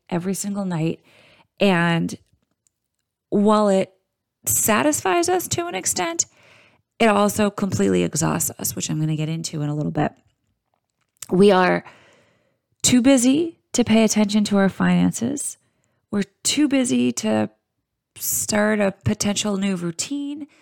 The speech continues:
or to make changes. And we're definitely too busy to make plans with a group of people like I've been trying to do for months now, because coordinating everyone's schedules feels literally impossible.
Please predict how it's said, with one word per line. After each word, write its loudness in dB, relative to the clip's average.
or -10
to -4
make -12
changes. -8
And -8
we're -6
definitely -8
too -12
busy -8
to -14
make -18
plans -16
with -16
a -12
group -14
of -8
people -6
like -8
I've -4
been -4
trying -6
to -12
do -6
for -10
months -8
now, -10
because -4
coordinating -4
everyone's -4
schedules -8
feels -10
literally -4
impossible. -10